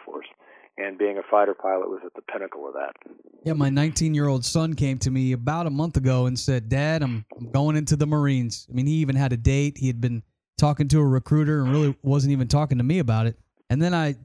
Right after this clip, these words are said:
Speaker 2: instilled him. I said, "You know, you need to do your due diligence. You should look at the other branches. You, you should really think about it before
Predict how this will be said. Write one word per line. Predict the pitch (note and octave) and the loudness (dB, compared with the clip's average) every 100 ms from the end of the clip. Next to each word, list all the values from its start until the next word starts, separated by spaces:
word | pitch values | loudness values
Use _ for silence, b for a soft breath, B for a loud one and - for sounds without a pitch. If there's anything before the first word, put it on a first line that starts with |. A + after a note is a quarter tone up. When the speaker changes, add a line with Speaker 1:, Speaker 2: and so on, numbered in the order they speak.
| - | -6
Speaker 2:
instilled | C#3 B2+ - G#3 G3 | -4 -2 0 2 2
him. | D3+ | 0
I | C#3 C#3 | 0 0
said, | E3 C#3+ | 0 0
"You | |
know, | D#3+ E3 | 0 0
you | D#3+ | 0
need | F3 F3+ | 0 0
to | E3 | 0
do | E3+ | 2
your | E3+ | 2
due | D#3+ E3 | 2 2
diligence. | D#3 E3+ D3+ E3 D#3+ - | 4 2 2 0 -2 -4
You | C#3 C#3+ | 0 0
should | - C3 | 2 0
look | D3 D#3+ | 0 0
at | |
the | D3 D#3 | 0 0
other | D#3 | 0
branches. | D3 D3+ D#3 D3 D#3+ D#3 C#3+ C#3 | 0 0 0 -2 -2 -2 -4 -6
You, | C3 B2+ C3+ | -6 -2 -2
you | C3 C#3 | -2 -2
should | C3+ C3 | -2 0
really | B2+ D3+ C#3+ | 0 2 0
think | - G2 | -2 -2
about | C3 A#2+ A2+ | 0 0 -2
it | A#2+ | -2
before | A#2+ - B2+ B2 | -4 -2 -2 -2